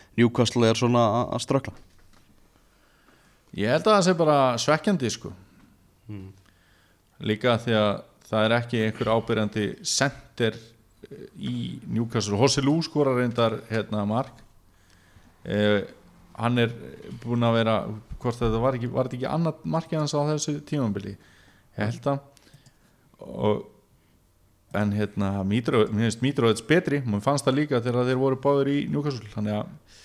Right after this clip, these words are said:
Speaker 2: já, ég held að þetta sé bara pínu pirrandi. Mitrovic líka bara ungur og, og, hérna, spólgraður, sko.
Speaker 1: Mhm. Eh,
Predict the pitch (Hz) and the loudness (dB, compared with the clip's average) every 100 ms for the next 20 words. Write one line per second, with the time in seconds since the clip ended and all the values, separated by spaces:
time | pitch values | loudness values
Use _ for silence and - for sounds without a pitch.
0 | - - - - - 190 208 170 160 165 | -20 -20 -20 -14 0 2 4 2 2 0
1 | 156 165 160 156 - 165 156 170 135 107 | 0 -2 0 0 2 0 2 0 0 0
2 | 98 - - - - - - 123 123 127 | -4 -4 -12 -16 -18 -16 -2 -2 2 2
3 | 120 120 123 123 123 143 175 180 - 180 | 0 0 -2 2 0 2 4 4 2 4
4 | 165 156 143 127 123 123 123 131 131 123 | 4 4 2 0 0 -2 0 -2 -2 -6
5 | - 151 170 170 131 - - - _ _ | -2 -4 -2 0 0 -4 -18 -20 _ _
6 | _ _ _ _ _ - 101 101 110 - | _ _ _ _ _ -6 -4 -4 -8 -12
7 | - _ _ _ - 110 107 107 | -20 _ _ _ -4 2 4 4